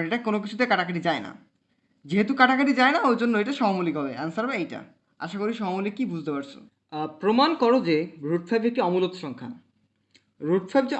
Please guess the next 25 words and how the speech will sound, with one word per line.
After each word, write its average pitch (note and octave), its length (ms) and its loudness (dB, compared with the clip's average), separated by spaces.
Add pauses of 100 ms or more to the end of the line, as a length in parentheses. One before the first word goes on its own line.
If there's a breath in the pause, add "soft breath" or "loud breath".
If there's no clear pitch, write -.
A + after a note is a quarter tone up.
অমূলদ C#4 340 4
সংখ্যা, F3+ 280 -2 (120)
এটা D3 180 -2 (340)
সরাসরি F#3 400 -4 (120)
প্র-, A3 240 2
প্রমাণের G#3 400 -2
কোনো G#3 120 -4 (100)
সুযোগ G#3 200 -6 (120)
নেই, C#3+ 120 -8 (400)
তবে E3+ 220 -4
আমরা F#3 120 -4 (100)
উল্টো A#3 200 2
রাস্তায় A#3+ 320 0
যেতে D#3+ 200 -4
পারি। A2+ 160 -8 (1500)
আর D3+ 120 -10
যেমন F3 220 0
রুট F#3+ 200 2
ফাইভ A#3 180 6
যে A3+ 100 6
একটি A3+ 200 -2
মূলদ A#3+ 200 4 (100)
সংখ্যা A#3+ 280 2
না, E3 140 0
এটা F#3 100 -4